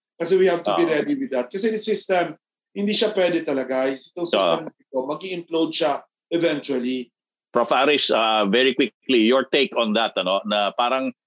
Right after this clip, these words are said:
Speaker 2: we're, we're, we're already living in a system na parang feeling mo only the pri-, privileged elite, ah, will really dominate politics. Wala namang choice.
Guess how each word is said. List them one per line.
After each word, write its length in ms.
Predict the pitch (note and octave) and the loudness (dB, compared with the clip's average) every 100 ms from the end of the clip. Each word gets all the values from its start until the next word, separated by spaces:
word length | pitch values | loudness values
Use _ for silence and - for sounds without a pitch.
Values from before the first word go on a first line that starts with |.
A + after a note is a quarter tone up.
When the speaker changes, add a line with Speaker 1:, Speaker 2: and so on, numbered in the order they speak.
| _ _ _ | _ _ _
Speaker 2:
we're, 260 | C3 C3 C3 | 0 2 2
we're, 460 | C3+ C3 B2+ A#2+ | 2 2 2 0
we're 200 | A#2 B2+ | -2 0
already 340 | B2+ C#3+ D3 C#3+ | 2 2 2 2
living 320 | D3 C#3+ C#3 | 2 0 -2
in 100 | B2+ | -4
a 80 | A#2+ | -2
system 440 | C#3+ B2+ D#3+ D3+ | -2 -2 -2 -2
na 80 | A#2+ | -2
parang 320 | B2+ C3 C3 | -2 -2 -2
feeling 320 | C#3 C3 C3+ D3+ | 0 0 0 2
mo 420 | D#3 B2+ A2+ G#2 | 2 2 2 0
only 320 | C#3 E3+ D#3 C3+ | 0 0 0 0
the 100 | A#2 | 0
pri-, 180 | - C#3+ - | -2 -4 0
privileged 580 | E3 D#3+ D3+ C#3+ - - | 2 4 2 0 -2 -4
elite, 400 | B2 C#3+ D3+ - _ _ _ - | 0 0 0 -6 _ _ _ -6
ah, 120 | C#3+ | -2
will 220 | B2+ C3+ | 0 0
really 300 | A#2 D3+ D3+ | 2 0 2
dominate 480 | B2+ C#3 C3+ C#3 C3+ | 0 0 0 -2 -2
politics. 480 | C3 B2+ C3+ C#3+ B2+ | -2 -2 -2 -2 0
Wala 240 | D#3+ F3+ | 0 2
namang 240 | F#3 F3+ - | 0 -2 0
choice. 320 | F#3 F3 - | 2 2 -2